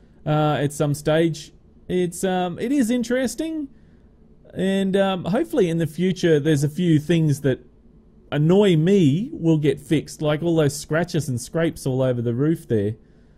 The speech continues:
That's annoying. Um, you know, a couple of other things there as well. But anyway, hopefully they'll all get fixed, and we'll see another version of this in the future,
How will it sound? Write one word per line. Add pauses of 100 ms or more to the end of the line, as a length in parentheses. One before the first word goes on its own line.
(260)
That's
annoying. (400)
Um, (280)
you
know,
a
couple
of
other
things
there
as
well.
But
anyway, (380)
hopefully
they'll
all
get
fixed,
and
we'll
see
another
version
of
this
in
the
future,